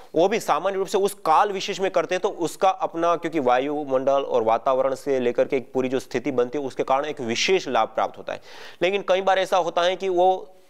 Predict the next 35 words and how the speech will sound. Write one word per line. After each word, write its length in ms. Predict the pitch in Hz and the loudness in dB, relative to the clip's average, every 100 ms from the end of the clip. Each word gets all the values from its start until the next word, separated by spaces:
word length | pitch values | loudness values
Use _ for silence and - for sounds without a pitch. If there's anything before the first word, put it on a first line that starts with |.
| _ | _
कर 140 | 156 160 | 0 2
पाना 300 | 165 156 170 | 0 0 -2
संपन्न, 680 | - 147 143 - 170 175 | -2 -2 -2 0 0 0
अ, 180 | 170 139 - - - - 117 113 110 107 | -10 -14 -16 -16 -8 0 2 4 4 2
संभव 380 | 156 143 185 | -2 0 0
नहीं 140 | 180 131 | 0 -4
हो 140 | 104 | -6
पाता। 380 | 95 95 98 107 - - - - - | -2 -2 -2 -8 -12 -20 -20 -20 -2
कई 120 | 120 | -2
लोगों 260 | 127 127 123 | 0 -2 0
की 140 | 127 | -2
ऐसी 160 | 117 117 | 0 -2
ड्यूटी 400 | 117 123 135 117 | 0 0 0 -2
है, 320 | 113 110 - _ - | -4 -8 -10 _ -6
कोई 160 | 220 | -2
नौकरी 400 | 117 120 143 123 | 0 0 0 -2
है, 180 | 110 110 | -2 -4
कोई 200 | 113 107 | 0 -2
ऐसे 160 | 101 101 | -2 -2
कार्य 400 | 113 120 127 123 | 0 0 0 -4
हैं 320 | 110 107 107 - - - - - - | -2 -6 -6 -14 -20 -20 -20 -16 -2
या 220 | 113 107 | 2 2
फिर 240 | 101 107 104 | 0 -6 -4
कुछ 220 | 120 107 | -6 -4
ऐसी 220 | 110 120 | -4 -4
बीमारी 340 | 110 110 110 | -4 0 -2
कारण 260 | 107 110 110 | 0 -2 -2
वो 380 | 110 107 110 - - _ - _ - | -2 -2 -2 -6 -18 _ -20 _ 0
और 120 | 123 | 2
भी 320 | 127 139 139 - _ - | 2 -2 -4 -14 _ -8
इस 160 | 120 | -8
प्रकार 340 | - 117 117 113 | -4 -2 0 -2
के 100 | 117 | 0
व्यवधान 460 | 110 113 123 143 | 0 0 2 0
हैं, 160 | 113 98 | -2 -12